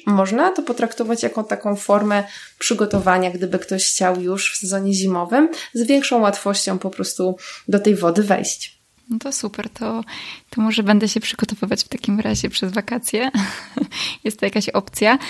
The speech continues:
Speaker 2: Em, no dobra, to teraz może zmierzając w takim razie płynnie, że tak powiem, jeśli chodzi o wodę, <laughs> do, e, do kwestii bardziej przyjemnych i bardziej wakacyjnych, czyli do światła słonecznego, bo to była ta,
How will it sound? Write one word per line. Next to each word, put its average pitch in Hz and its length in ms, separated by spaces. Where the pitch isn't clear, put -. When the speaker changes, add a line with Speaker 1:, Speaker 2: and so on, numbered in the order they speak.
Speaker 2:
Em, 220 600
no 277 120
dobra, 220 320
to 214 120
teraz 254 300
może 254 400
zmierzając 240 480
w - 60
takim 226 240
razie 233 240
płynnie, 220 960
że 208 140
tak - 140
powiem, 220 360
jeśli 220 160
chodzi 202 180
o 196 40
wodę, 202 320
<laughs> - 300
do, 208 540
e, 196 380
do 208 140
kwestii 220 760
bardziej 240 340
przyjemnych 190 540
i - 80
bardziej 208 300
wakacyjnych, 196 640
czyli 190 180
do 202 120
światła 220 360
słonecznego, 180 640
bo 185 140
to 202 120
była 202 200
ta, 196 140